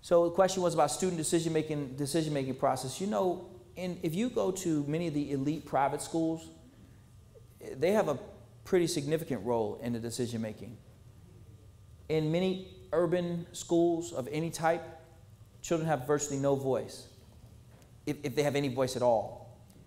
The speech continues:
We may give them a student government in which they can vote whether or not to have a dance, but not anything much more than that.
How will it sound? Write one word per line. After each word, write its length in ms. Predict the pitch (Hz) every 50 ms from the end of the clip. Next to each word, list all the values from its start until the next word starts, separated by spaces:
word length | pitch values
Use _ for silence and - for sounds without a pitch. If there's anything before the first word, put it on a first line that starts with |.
| - - - -
We 80 | - 165
may 180 | 170 170 175
give 180 | 160 165 170 147
them 140 | 156 151 143
a 40 |
student 340 | 139 - - 175 170 160 147
government 340 | 151 156 156 151 156 160 139
in 80 | 147 147
which 140 | 147 139
they 80 | - 151
can 140 | 139 139 123
vote 200 | 120 143 113 117
whether 160 | 135 139 139
or 60 | 135
not 180 | 135 131 131 -
to 60 | 131
have 160 | 135 131 123
a 40 | 123
dance, 380 | 120 135 139 139 147 156 - -
but 160 | - 143 135
not 140 | 160 147 -
anything 400 | 156 151 151 135 147 139 131 127
much 220 | 131 131 - -
more 240 | 131 131 135 135 127
than 140 | 123 117 113
that. 240 | 110 95 80 -